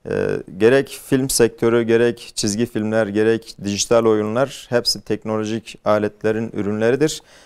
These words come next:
Ve insan hayatının artık, e, kesinlikle her alanına girdiğinden dolayı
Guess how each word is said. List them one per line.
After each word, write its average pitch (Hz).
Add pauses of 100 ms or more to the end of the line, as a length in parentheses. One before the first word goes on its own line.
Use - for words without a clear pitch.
(180)
Ve 120
insan 120
hayatının 139
artık, 135 (280)
e, 104
kesinlikle 120 (400)
her 156
alanına 101 (400)
girdiğinden 123
dolayı 127